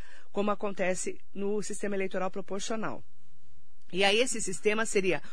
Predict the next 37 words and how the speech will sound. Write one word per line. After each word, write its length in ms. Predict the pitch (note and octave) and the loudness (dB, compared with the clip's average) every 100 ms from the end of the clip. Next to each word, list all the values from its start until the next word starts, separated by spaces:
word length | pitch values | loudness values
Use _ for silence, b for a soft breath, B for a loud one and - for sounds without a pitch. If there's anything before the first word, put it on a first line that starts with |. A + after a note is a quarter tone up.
| B B | B B
uma 180 | F3 G3+ | -2 -2
transição 880 | - A#3 D4 D#4+ C4 - G#3+ A3 C4+ B B B - | 0 2 2 2 0 0 2 2 2 B B B 0
pro 220 | - B3+ C4+ | 2 4 4
Distritão 460 | C#4 C4 B3 C4 | 2 0 2 2
Misto, 540 | C4+ A3+ F3 - B2 A#2+ - - - | 2 2 0 0 0 -2 -2 -2 0
que 120 | F3 | 2
aí 220 | E3+ G3+ | 2 0
seria 280 | - F3+ F3+ | 0 0 0
adotado 600 | F3+ G#3+ F#3 F3 G3+ F#3+ | 0 0 2 2 2 0
nas 180 | E3 D#3 | 0 0
eleições 580 | D#3 E3 - E3+ - B B B | 0 -2 0 0 0 B B B
seguintes 440 | - F#3+ E3 F#3+ - | 0 0 2 0 0
da 100 | F3 | 0
Câmara 300 | F#3+ F3+ F3 | 0 0 -2
dos 140 | E3 | -2
Deputados, 600 | E3+ - D#3 F3 F3 C3+ | -2 2 4 6 4 0
Assembleias 680 | D3 - D#3+ C#3+ D#3 E3 D#3+ | -2 0 0 0 0 0 0
e 40 | |
Câmaras 380 | - D#3+ E3 D#3+ | 0 0 0 0
Municipais. 540 | E3 E3 - D3 E2+ B B B B B | 0 0 0 0 0 B B B B B
Porém, 240 | A3 B3 | 4 4
os 80 | C#4 | 4
deputados 520 | B3 - G3 F3+ F3+ | 2 2 4 4 2
aprovaram 520 | F3+ E3+ F3+ E3+ E3 E3+ | 0 0 0 2 2 2
um 20 | |
destaque 540 | F#3 - F3+ F3 - | 0 2 4 4 2
do 200 | E3 A#3 | 0 0
P 160 | - A3 | 2 2
C 140 | - | 2
do 120 | E3+ | -2
B 200 | D3+ F3+ | 0 0
pra 140 | G3+ G3 | -2 -2
retirar 480 | G3 B3 B3 G#3 B3 | -2 -2 0 2 2
esse 240 | B3+ B3 | 0 -2
item 180 | A#3+ A#3+ | -2 -2
do 100 | B3+ | -2
texto. 540 | - C3+ - - - | -2 -2 -2 -2 -4